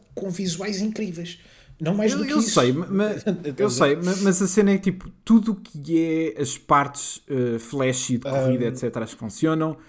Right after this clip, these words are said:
Speaker 1: mas, mas acho que
Speaker 2: Tudo.
Speaker 1: só, só, só para co-, acho que também foi o último filme delas em que,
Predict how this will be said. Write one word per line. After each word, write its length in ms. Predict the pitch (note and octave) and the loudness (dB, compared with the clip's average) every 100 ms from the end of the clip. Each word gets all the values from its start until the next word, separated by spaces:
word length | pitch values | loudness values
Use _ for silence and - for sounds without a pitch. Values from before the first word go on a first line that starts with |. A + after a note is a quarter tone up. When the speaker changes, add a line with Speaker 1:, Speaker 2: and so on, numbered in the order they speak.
| - | -6
Speaker 1:
mas, 300 | D3 E3+ F3 | -2 -2 0
mas 160 | E3+ | 2
acho 240 | F3 E3+ - | 2 0 -2
que 80 | |
Speaker 2:
Tudo. 440 | - F3 D3 D#3+ - C3+ | 0 0 2 -4 -6 -10
Speaker 1:
só, 200 | - D#3 | -6 -6
só, 240 | - D3+ C3+ | -6 -6 -6
só 140 | D#3 | -8
para 120 | C#3 | -8
co-, 160 | C3 B2 | -10 -10
acho 260 | C#3+ C3+ - | -6 -6 -6
que 80 | - | -10
também 260 | - D3+ | -8 -8
foi 280 | B2+ - B2 | -6 -6 -4
o 40 | B2 | -2
último 440 | E3+ F3+ - C#3+ | -4 -8 -10 -10
filme 560 | - - - B2+ A#2 A2 | -10 -12 -10 -8 -8 -10
delas 640 | A2 A2+ B2+ C#3+ D#3 - B2 | -8 -6 -6 -8 -10 -10 -10
em 140 | B2+ | -12
que, 560 | B2 - B2+ A#2+ A#2 | -12 -8 -6 -6 -8